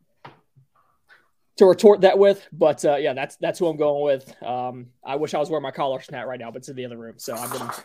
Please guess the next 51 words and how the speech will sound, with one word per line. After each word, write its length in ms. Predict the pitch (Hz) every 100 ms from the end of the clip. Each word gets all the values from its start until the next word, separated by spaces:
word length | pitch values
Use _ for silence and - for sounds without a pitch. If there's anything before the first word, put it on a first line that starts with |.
| - -
refrain 360 | 139 - 147 131
from 100 | 127
walking 340 | 139 131 143
over 200 | 131 147
there, 260 | 135 131 123 - 151
uh, 200 | 135 131
mid 260 | 139 127
podcast. 520 | 147 117 - 113 110 -
But 100 | 120
yeah, 140 | 120
Kyle 220 | 117 170
Larson, 400 | 156 151 160 135 120
my 200 | 156 147
guy, 360 | 143 135 131 - _ _
and 300 | - 120 113 127
I 80 |
can't 260 | 143 - 117
pass 240 | 120 110
on 60 | 127
one 80 | 117
at 80 | 113
the 60 |
five 200 | 123 110
oh 80 | 107
three. 220 | 110 120
Come 160 | 131 123
on. 160 | 101 _ _ _ _
So 480 | _ - 131 127 120 - _ _ _
brings 240 | - 196 208
us 140 | 220
to 100 | -
the 80 | 196
six 240 | 196 208
oh 80 | 214
one, 300 | 160 143 226 - _
uh, 300 | 131 131 135
which 320 | 139 147 -
is 320 | - 147 135 135 -
our 120 | 139
wild 300 | 135 147 160
card 220 | 165 147
pick, 320 | - 143 - _ -
uh, 140 | 127 123
for 80 | -
all 200 | 135 131
three 200 | 147 131
of 60 |
us, 140 | 127 139
the 80 | 127
tight 260 | - 131
end, 260 | 123 123